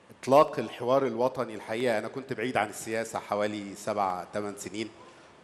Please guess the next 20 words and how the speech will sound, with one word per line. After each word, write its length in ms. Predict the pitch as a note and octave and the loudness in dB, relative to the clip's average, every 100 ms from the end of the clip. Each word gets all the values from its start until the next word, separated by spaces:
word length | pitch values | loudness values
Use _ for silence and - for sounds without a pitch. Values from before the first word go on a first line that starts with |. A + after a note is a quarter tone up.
| - | -4
بإطلاق 380 | G#2 C3+ C#3 - | 0 4 4 2
السيد 340 | - C3 A#2+ | 0 0 0
الرئيس 420 | A2 A2 A#2+ - | 0 -2 -2 -6
إشارة 360 | A#2 C#3 A#2+ A2+ | -4 0 2 0
البدء 380 | A2 G2+ B2 A#2+ | -4 -4 -4 -4
في 80 | G#2+ | -8
الحوار 380 | G2+ A2+ A#2 A2+ | -6 -2 0 0
الوطني، 480 | G#2+ A#2+ B2+ B2 A#2+ - - - - B2 | 0 0 0 -2 -6 -16 -20 -20 -4 0
أنا 180 | C#3 B2+ | 4 2
رجعت 400 | A#2+ C3 A#2+ - - - | 4 4 2 -2 -14 -6
للسياسة 800 | G2+ G#2+ - A2+ B2 C3 C3 C3+ - A2 | -4 -4 -2 2 2 2 -2 -4 -8 -2
وبقت 340 | A#2+ C3+ A2+ | 0 0 -2
فيه 160 | C3+ B2 | -6 -4
كمان 380 | A#2 A#2 A#2 A2 | -2 -2 -4 -2
كتلة 340 | C3 B2+ A2 G#2+ - | -2 0 -2 -4 -6
الحوار. 480 | A2+ G#2 - F#2+ F2+ - - - - - - - - - - | -6 -6 -4 -4 -4 -10 -20 -20 -20 -20 -20 -20 -20 -16 -4
اسمح 260 | C3+ C#3+ - | 0 2 0
لي 120 | C3+ | 0
سيادة 480 | C3 B2+ C3+ B2+ A#2+ | 2 4 6 4 2
الرئيس 680 | A2+ A#2 C3+ D3+ - - | 2 2 2 2 0 -6